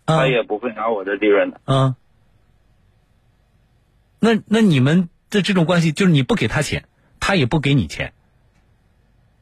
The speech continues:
Speaker 2: 对啊。
Speaker 1: 嗯，对啊。那你，你从他的业务当中盈利的点在哪里啊？
Speaker 2: 我就是赚一个品牌知名度啊。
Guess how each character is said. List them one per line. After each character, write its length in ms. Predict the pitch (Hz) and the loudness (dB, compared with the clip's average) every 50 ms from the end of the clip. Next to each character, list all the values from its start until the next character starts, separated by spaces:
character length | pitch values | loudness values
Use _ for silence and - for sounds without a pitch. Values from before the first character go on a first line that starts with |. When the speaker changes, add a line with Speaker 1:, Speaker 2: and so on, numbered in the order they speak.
| _ _ | _ _
Speaker 2:
对 160 | - 117 110 | 0 0 0
啊。 120 | 101 98 - _ _ | 0 -2 -6 _ _
Speaker 1:
嗯， 300 | - 151 143 143 135 143 | -2 0 0 0 0 0
对 160 | - 202 196 | 0 0 0
啊。 100 | 160 156 - | 0 0 -2
那 140 | 196 226 | -2 0
你， 460 | 208 180 151 135 123 117 113 117 110 - | 2 2 2 2 2 2 2 0 -2 -4
你 440 | - 170 139 127 120 117 113 107 110 - _ _ _ _ - - - _ | -2 0 0 2 2 2 0 0 -2 -6 _ _ _ _ -20 -20 -20 _
从 220 | - - 156 151 175 | -6 -2 0 0 0
他 280 | - - - 196 208 | 0 0 -2 -2 0
的 100 | 196 180 | 0 0
业 160 | 165 160 180 165 | 2 2 2 2
务 100 | 131 123 | 2 0
当 200 | - 147 151 151 | 0 0 2 2
中 120 | 156 151 | 2 2
盈 220 | 120 104 107 147 | 2 2 2 2
利 160 | 170 190 160 131 | 2 2 2 2
的 280 | 117 104 87 80 - - - - - _ _ _ | 0 0 -2 -2 -6 -10 -18 -20 -20 _ _ _
点 240 | _ - 101 85 92 | _ -2 0 0 0
在 140 | - 151 143 | 0 0 0
哪 180 | 123 87 90 110 | 0 0 0 0
里 160 | 113 101 82 | 0 0 -2
啊？ 140 | 78 90 - _ _ _ _ _ _ _ - - _ _ _ - - _ _ _ _ _ _ _ _ _ _ _ _ _ | -4 -8 -12 _ _ _ _ _ _ _ -20 -20 _ _ _ -20 -20 _ _ _ _ _ _ _ _ _ _ _ _ _
Speaker 2:
我 240 | 143 131 131 135 135 | 0 2 2 2 0
就 260 | - - 233 185 160 | 0 0 0 0 0
是 240 | - - 180 143 117 | 0 -2 -2 -2 0
赚 280 | - 196 185 156 127 120 | 0 0 0 2 0 -2
一 100 | 123 120 | -4 -4
个 300 | - 120 135 120 - - _ _ _ _ | -2 0 0 0 -2 -4 _ _ _ _
品 200 | - - - 120 | -16 -10 -8 -6
牌 200 | 107 113 117 127 | -2 -2 -2 -2
知 160 | - - - 175 | -2 -2 -2 -2
名 180 | 285 143 160 | 0 -2 -2
度 160 | 156 208 190 | -2 0 0
啊。 160 | 160 - - | 0 0 -2